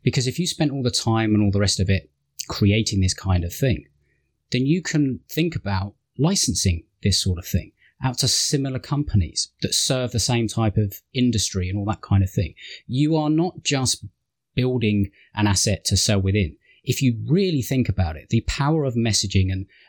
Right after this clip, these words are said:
and what connects with other human beings, it is an <laughs> asset that you can then multiply and scale. And there are, you know, it, it's just something that popped into my head, but a lot of people don't think about it in this way.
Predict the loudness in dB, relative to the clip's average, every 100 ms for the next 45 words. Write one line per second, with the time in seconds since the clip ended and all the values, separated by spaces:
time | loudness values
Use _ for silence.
0 | _ 0 2 2 0 0 2 2 0 0
1 | 2 2 0 2 2 4 2 0 -2 -6
2 | -10 -12 _ _ _ _ _ _ _ _
3 | _ _ -6 -2 0 -2 -4 -2 -2 0
4 | -2 -2 -2 -2 0 0 2 2 2 0
5 | _ 0 0 0 -2 -2 0 2 2 2
6 | 0 -2 -8 _ _ _ _ -2 0 0
7 | 0 0 0 -2 -2 -2 -2 -4 -4 -6
8 | -2 0 0 0 0 0 0 -2 -2 -2
9 | 0 2 2 2 0 -2 -4 -6 _ -20
10 | _ -2 0 2 0 -2 -2 -4 -4 -8
11 | -2 0 0 0 2 2 0 0 0 -2
12 | -8 -10